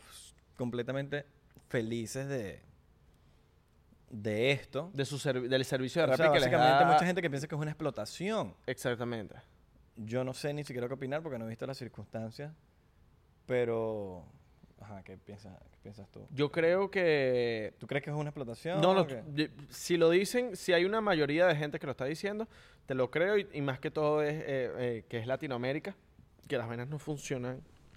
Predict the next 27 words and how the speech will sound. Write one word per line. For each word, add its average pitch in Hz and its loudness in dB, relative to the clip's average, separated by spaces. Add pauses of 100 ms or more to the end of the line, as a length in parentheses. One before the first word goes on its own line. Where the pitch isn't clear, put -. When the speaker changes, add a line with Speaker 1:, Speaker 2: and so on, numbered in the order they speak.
(640)
Speaker 2:
como 123 0 (320)
de 127 6
verdad 117 6
deberían 127 4
funcionar 131 -4
para 127 0
el - -14
trabajo 117 -2
que 160 0
la 120 0
gente 120 0
hace, 165 4
de-, 131 -2 (220)
también 117 -6
dependiendo 127 -4
de 143 -2
las 120 -4
horas, 147 0 (460)
a 120 -6
comparación 117 -4
de 135 2
Estados 117 -2
Unidos, 147 -4 (560)
que 127 -6
la 113 -2
gente 113 0
aquí 120 0